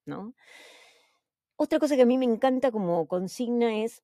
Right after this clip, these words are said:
no resolverles las cosas a los chicos. Vos dijiste eso de hacerlos más independientes,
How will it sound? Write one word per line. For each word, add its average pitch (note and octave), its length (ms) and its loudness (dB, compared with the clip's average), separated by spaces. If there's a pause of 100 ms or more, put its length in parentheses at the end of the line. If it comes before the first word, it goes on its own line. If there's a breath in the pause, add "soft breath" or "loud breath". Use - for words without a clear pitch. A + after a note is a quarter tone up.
(120)
no A3+ 240 2
resolverles B3+ 680 -2
las D#3 120 -10
cosas D#3 340 -8
a D3+ 40 -4
los D3 140 -6
chicos. C#3+ 260 -10
Vos G3+ 120 -10
dijiste G3+ 480 -10
eso D3 280 -8
de C#3 360 -10
hacerlos E3+ 540 -10
más E3+ 240 -10
independientes, D3 840 -6